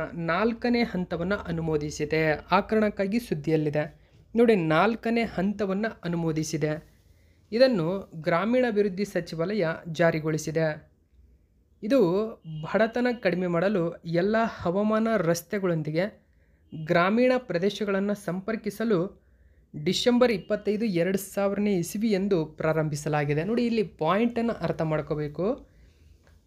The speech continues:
ಬಡತನವನ್ನು ಕಡಿಮೆ ಮಾಡುವ ಉದ್ದೇಶದಿಂದಾಗಿ ಉತ್ತಮ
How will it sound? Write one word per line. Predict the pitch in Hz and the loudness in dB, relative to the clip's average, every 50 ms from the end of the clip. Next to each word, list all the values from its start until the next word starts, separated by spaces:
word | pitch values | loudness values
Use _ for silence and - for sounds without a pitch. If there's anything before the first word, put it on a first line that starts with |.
| _ - 156 | _ 0 4
ಬಡತನವನ್ನು | 165 170 208 220 220 254 254 254 254 247 254 254 240 - | 6 6 6 6 4 2 2 4 4 2 2 0 -2 -2
ಕಡಿಮೆ | - 180 170 180 202 214 | -2 -2 0 0 0 0
ಮಾಡುವ | 220 214 214 208 208 220 | 0 2 2 2 2 2
ಉದ್ದೇಶದಿಂದಾಗಿ | 208 170 156 147 143 165 170 165 - 160 156 156 156 147 151 147 147 147 143 160 196 233 269 277 - - - - - - - - | 2 0 0 -2 -2 -2 -2 -2 -2 -2 -2 -2 -2 0 0 0 0 -2 -2 -2 -2 -2 -2 -4 -6 -12 -20 -20 -20 -20 -12 -10
ಉತ್ತಮ | 165 160 - - - - 240 247 | -10 -10 -10 -6 -2 2 2 4